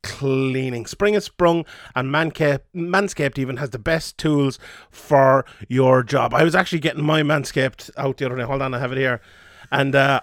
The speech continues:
I was charging for, like, the first time in about six months. And I'm like, "What am I even charging for? I don't even need it." This, it's, it's absolutely, uh, brilliant. I know Graham uses his, uh, non-stop as well, especially his nose and, uh,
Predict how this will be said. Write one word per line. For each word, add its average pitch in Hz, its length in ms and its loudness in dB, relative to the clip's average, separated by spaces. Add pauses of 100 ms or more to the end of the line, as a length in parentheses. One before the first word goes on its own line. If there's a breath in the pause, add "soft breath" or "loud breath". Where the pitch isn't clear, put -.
(160)
I 139 60 0
was 131 120 -2
charging 165 480 2
for, - 140 -2
like, 139 180 2
the 135 60 -8
first 151 300 -2
time 147 280 0
in 123 100 -4
about 123 240 -2
six 139 240 -8
months. 131 200 0
And 135 100 -4
I'm 156 80 0
like, 151 180 -2
"What 214 100 2
am 226 80 -2
I 220 80 2
even 196 200 0
charging 185 320 2
for? 143 120 -2
I 131 120 0
don't 156 160 -2
even 151 160 -6
need 156 160 -4
it." 123 80 -10
This, 151 240 -10
it's, 139 380 -8
it's 139 140 -6
absolutely, 143 560 -4 (360 loud breath)
uh, 131 160 0
brilliant. 139 320 0
I 127 40 -4
know 143 240 0
Graham 139 300 -2
uses 131 280 -2
his, 135 280 -2
uh, 131 80 -2
non-stop 139 460 -2
as 131 80 -6
well, 139 120 2
especially 139 340 -4
his 120 100 -8
nose 139 360 0
and, 131 200 -4
uh, 131 140 -2